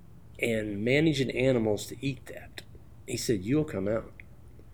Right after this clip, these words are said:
And so I started doing that. I started learning more about grazing. Well, then I, the other big deal was another article came out, and I read it, and it said, "Your sole purpose in life should not be to own the land, but to control the land." And that's when I got into leasing.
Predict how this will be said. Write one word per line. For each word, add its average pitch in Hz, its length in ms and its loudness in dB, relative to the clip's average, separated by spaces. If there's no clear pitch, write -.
And 131 180 6
so 131 140 6
I 123 40 6
started 165 480 4
doing 131 280 6
that. 98 100 -2
I 98 40 -2
started 135 260 4
learning 139 240 8
more 127 120 6
about 117 280 4
grazing. 131 420 4
Well, 120 100 2
then 160 220 4
I, 131 200 4
the 123 220 4
other 160 340 4
big 117 260 4
deal 107 380 2
was 123 460 2
another 131 420 8
article 117 360 8
came 120 260 4
out, 135 140 6
and 113 80 2
I 107 40 2
read 127 220 6
it, 175 120 6
and 131 80 -2
it 117 40 -2
said, 123 160 2
"Your 120 100 0
sole 147 220 8
purpose 139 340 4
in 127 60 2
life 143 220 2
should 120 160 0
not 120 160 2
be 123 100 4
to 113 140 2
own 123 220 2
the 110 100 4
land, 131 480 4
but - 140 -8
to 107 80 -8
control 147 420 2
the 175 100 0
land." - 400 -4
And 117 300 4
that's 123 240 4
when 123 140 4
I 123 60 6
got 104 180 4
into 113 180 4
leasing. - 560 0